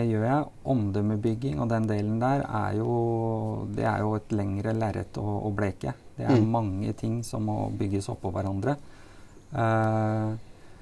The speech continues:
Speaker 1: men, eh, jeg er positiv i forhold til tjue tjue og tjue tjueén. Det er i tjue tjue vi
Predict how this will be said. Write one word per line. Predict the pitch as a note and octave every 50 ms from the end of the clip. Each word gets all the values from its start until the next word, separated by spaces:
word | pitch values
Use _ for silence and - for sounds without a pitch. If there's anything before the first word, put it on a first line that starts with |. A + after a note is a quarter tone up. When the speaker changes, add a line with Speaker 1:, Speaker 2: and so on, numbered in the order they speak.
| - - - - - - - - -
Speaker 1:
men, | A#2+ B2 B2 B2 B2 B2+ B2+ B2+
eh, | B2+ B2 B2 A#2+ A#2+ A#2 A#2 A2+ A2+ - - - -
jeg | A2 A#2 C3+
er | E3 D#3+
positiv | - C3 A2 - - B2+ A#2+ A#2
i | A#2+ A#2 A#2 A2+
forhold | - - A#2 G#2+ G2+ F#2+ -
til | - A2 G#2 G#2+ G#2+ G#2+ G#2 G#2+ G#2+ G#2
tjue | - - A#2 G2 G2+ G#2
tjue | G2+ - A2+ G2 G#2 A#2 A#2+
og | - G#2 G#2 G2+ G#2 G#2 G2+
tjue | - - A2+ G2 G2
tjueén. | G2 - - A2+ A#2 B2 C3 B2+ A2 - -
Det | - A#2 G#2+
er | G2+
i | A2 A2+
tjue | - - A#2 G#2 G#2 G#2+
tjue | G#2+ - B2+ G#2 G2+ G#2+ A#2+ B2
vi | A#2 A#2 A#2 A2+ A2+ A2 A2 A2 A2 A2 A2 G#2+ G#2+ G#2+ A#2